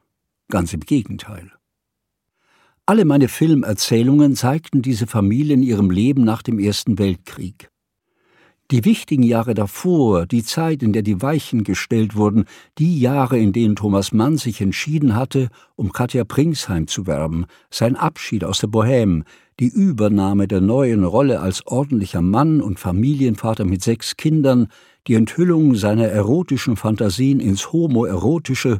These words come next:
und die gleichzeitige Verhüllung im Text, das war der unerzählte Teil in meiner Filmbiografie, eine dramatische Geschichte, die hier folgt. Mit einem Wort, Becoming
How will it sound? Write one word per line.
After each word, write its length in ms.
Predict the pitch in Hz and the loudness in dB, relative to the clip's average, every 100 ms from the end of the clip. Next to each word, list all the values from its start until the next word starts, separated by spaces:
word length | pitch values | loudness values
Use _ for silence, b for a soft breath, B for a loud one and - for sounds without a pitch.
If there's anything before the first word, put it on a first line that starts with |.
| b b b - | b b b -2
und 460 | 120 127 104 - | 4 4 2 -4
die 240 | 107 98 82 | -2 0 0
gleichzeitige 760 | 104 170 185 - 160 135 117 | 0 0 -4 -4 -4 -2 -4
Verhüllung 580 | - 107 - 185 120 95 | -2 -2 0 0 0 0
im 200 | 92 90 | 0 -2
Text, 540 | 131 139 - - - _ _ _ _ _ | -4 -6 -8 -14 -16 _ _ _ _ _
das 260 | 131 156 - | -2 -2 -2
war 120 | 151 | 0
der 160 | 143 - | 0 2
unerzählte 840 | 165 151 95 90 - 110 110 113 | 2 2 -2 -4 0 0 0 -4
Teil 280 | - 110 113 | -4 -2 0
in 100 | 104 | 0
meiner 260 | 101 101 98 | 2 0 -2
Filmbiografie, 1160 | - 131 113 110 101 92 98 104 - 139 151 b b b b b | -2 0 2 2 0 0 -2 -4 -2 -2 -2 b b b b b
eine 240 | - 127 127 | 2 2 4
dramatische 720 | 110 117 117 160 185 120 147 | 2 2 2 0 -4 -4 -4
Geschichte, 720 | 117 110 139 139 - 139 143 - _ _ _ - | -4 -4 -2 -4 -2 0 0 -4 _ _ _ -2
die 120 | 127 | -2
hier 320 | 101 104 110 | -2 -2 -2
folgt. 560 | - 107 73 - - - _ _ _ _ _ _ _ _ _ | -2 -4 -6 -8 -20 -20 _ _ _ _ _ _ _ _ _
Mit 140 | 87 | -8
einem 280 | - 92 82 | -2 0 0
Wort, 300 | 95 156 - - _ _ _ _ _ - | 0 0 -4 -16 _ _ _ _ _ -6
Becoming 640 | - 143 160 175 175 | -2 2 2 2 0